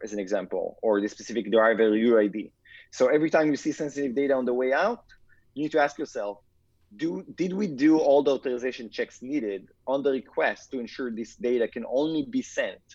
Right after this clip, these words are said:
if it was properly authenticated, properly have authorization, the right authorization in place? Um, how you get this inventory, that's the hard part, obviously, but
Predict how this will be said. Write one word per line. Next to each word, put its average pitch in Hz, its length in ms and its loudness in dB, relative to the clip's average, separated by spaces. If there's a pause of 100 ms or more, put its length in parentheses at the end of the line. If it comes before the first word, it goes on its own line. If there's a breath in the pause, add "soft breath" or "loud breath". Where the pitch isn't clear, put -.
(600)
if 131 160 0
it 110 100 -6
was 113 180 0
properly 120 420 0
authenticated, 110 680 -2
properly 107 420 -2
have 101 220 0
authorization, 98 760 -6
the 101 80 0
right 104 160 2
authorization 101 560 -4
in 92 60 -20
place? - 580 -12 (580 loud breath)
Um, 90 540 -2 (400 soft breath)
how 143 160 4
you 151 120 2
get 151 200 2
this 185 140 -4
inventory, 175 420 0
that's 123 200 0
the 110 100 0
hard 123 260 -2
part, 147 280 -6
obviously, 151 540 -8 (100)
but 110 300 0